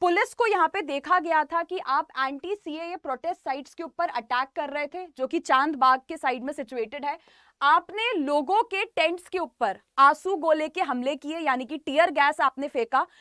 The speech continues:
प्लस पुलिस यहाँ पे खुद लोगों को इनकरेज कर रही थी कि आप जो है, अ, मुस्लिम्स के ऊपर यहाँ पे पत्थरबाजी वगैरह करिए, पत्थर वगैरह फेंकिए, ठीक है। बहुत सारे मुस्लिम लोगों के घर और स्टोर्स भी,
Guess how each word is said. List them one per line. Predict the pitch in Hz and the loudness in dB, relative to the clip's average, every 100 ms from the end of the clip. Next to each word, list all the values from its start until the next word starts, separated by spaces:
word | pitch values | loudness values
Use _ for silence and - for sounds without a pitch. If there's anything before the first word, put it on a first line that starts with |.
| - _ - | -20 _ 4
प्लस | 392 480 - _ | 6 6 -2 _
पुलिस | 370 392 554 403 | 0 2 0 -2
यहाँ | 349 339 | -2 -2
पे | 349 440 | -2 -8
खुद | - 381 381 | -6 -4 -2
लोगों | 302 294 339 | -4 -4 -4
को | 370 | -4
इनकरेज | 349 277 285 294 359 - | -4 -6 -6 -6 -6 -8
कर | 359 277 | -8 -6
रही | 254 269 | -6 -8
थी | 226 320 440 _ _ - | -10 -10 -10 _ _ -8
कि | 381 - | -6 2
आप | 277 359 349 | 6 6 4
जो | 330 381 | -2 -2
है, | 311 349 480 _ _ - | 0 -2 -4 _ _ 6
अ, | 269 285 | 8 8
मुस्लिम्स | 277 349 - 427 427 | 6 -2 -2 -4 -4
के | - | -4
ऊपर | 330 - 339 | -4 0 0
यहाँ | 320 262 262 | 2 0 0
पे | 370 508 _ _ | -6 -6 _ _
पत्थरबाजी | 311 - 392 370 302 262 311 | -2 2 2 4 4 2 0
वगैरह | 285 277 294 | 0 0 0
करिए, | 277 262 359 | -2 -2 -4
पत्थर | 294 262 302 302 | -4 -4 -4 -2
वगैरह | 277 269 277 | 0 0 0
फेंकिए, | 254 220 247 294 - _ _ | 0 -4 -6 -10 -12 _ _
ठीक | 302 359 | -2 0
है। | 440 _ _ 214 | -2 _ _ -2
बहुत | 311 339 427 - | 2 4 2 2
सारे | 381 349 403 392 - | 0 0 -2 -8 -8
मुस्लिम | 277 311 - 403 440 | -8 -6 -6 -6 -4
लोगों | 339 311 359 | -4 -4 -6
के | 392 349 | -6 -8
घर | 226 277 349 | 0 2 2
और | - 277 | 2 -4
स्टोर्स | 311 - 320 339 392 | -4 -6 0 0 0
भी, | 254 294 370 | -4 -4 -6